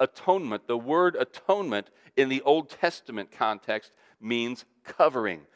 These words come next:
The people's sins were covered by this blood. How long were they covered for? One year. Then they had to do it again,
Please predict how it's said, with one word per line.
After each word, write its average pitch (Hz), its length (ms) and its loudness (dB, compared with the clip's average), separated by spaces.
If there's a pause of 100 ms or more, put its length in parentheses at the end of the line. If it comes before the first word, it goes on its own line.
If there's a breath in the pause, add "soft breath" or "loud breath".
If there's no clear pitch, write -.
(160 soft breath)
The 175 80 -2
people's 131 400 -10
sins 123 540 -10 (140)
were 135 160 -4
covered 101 720 6 (240 soft breath)
by 117 160 6
this 120 200 -2
blood. 131 380 4 (180)
How 107 180 6
long 117 220 2
were 120 120 -4
they 120 100 0
covered 143 460 0
for? 196 360 0 (760)
One 104 200 -6
year. 135 300 2 (640)
Then 87 160 -10
they 92 100 -6
had 95 160 -8
to 98 60 -18
do 101 160 -10
it 101 80 -8
again, 101 360 -10